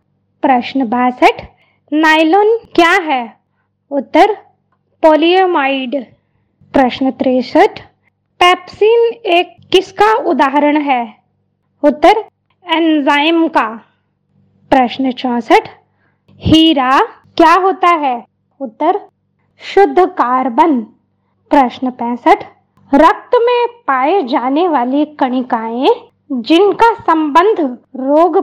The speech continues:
प्रतिरोधक क्षमता से है, वो कौन सी कणिकाएं हैं? उत्तर, श्वेत रक्त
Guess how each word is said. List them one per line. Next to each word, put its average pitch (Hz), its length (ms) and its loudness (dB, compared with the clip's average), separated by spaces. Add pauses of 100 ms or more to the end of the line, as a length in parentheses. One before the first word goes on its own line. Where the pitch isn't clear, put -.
(100)
प्रतिरोधक 269 920 -2 (480)
क्षमता 294 580 0
से 294 400 -4
है, 247 360 -4 (220)
वो 381 380 2 (340)
कौन 359 260 2
सी 466 180 4
कणिकाएं 392 560 0
हैं? 247 300 -12 (880)
उत्तर, 294 440 -2 (840)
श्वेत 294 580 0 (100)
रक्त 262 380 -2